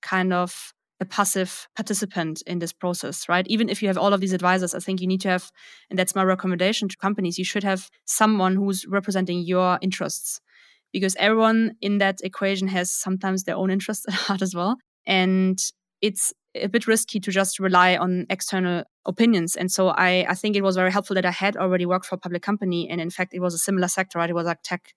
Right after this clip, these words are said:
e-commerce, if you will. So we knew each other. There was a lot of other investors that I already knew. So I kind of could reliably say, "I think this is a good investor. You know, they're not gonna trade out or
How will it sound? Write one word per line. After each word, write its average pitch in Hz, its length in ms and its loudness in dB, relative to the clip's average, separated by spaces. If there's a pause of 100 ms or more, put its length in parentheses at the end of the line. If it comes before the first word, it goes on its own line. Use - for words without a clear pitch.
e-commerce, 180 440 0
if 185 120 -12
you 190 100 -2
will. 180 220 2
So 170 320 -4
we 190 140 4
knew 190 160 6
each 185 100 2
other. 175 320 4
There 175 100 0
was 175 140 0
a - 20 -2
lot 180 120 2
of 180 160 0
other 190 120 2
investors 180 380 0
that 185 120 0
I 180 40 4
already 175 320 2
knew. 208 340 4 (280)
So 202 120 -4
I 185 260 6
kind 202 180 0
of 190 180 -2
could 196 340 -2
reliably 185 420 4
say, 190 260 2
"I 165 60 2
think 196 240 -2
this 185 140 0
is 180 100 -4
a 180 80 -2
good 190 260 -2 (220)
investor. 190 460 2
You 170 120 -2
know, 175 80 0
they're 175 120 0
not 180 180 0
gonna 180 160 -2
trade 180 300 0
out 180 340 4
or 170 220 0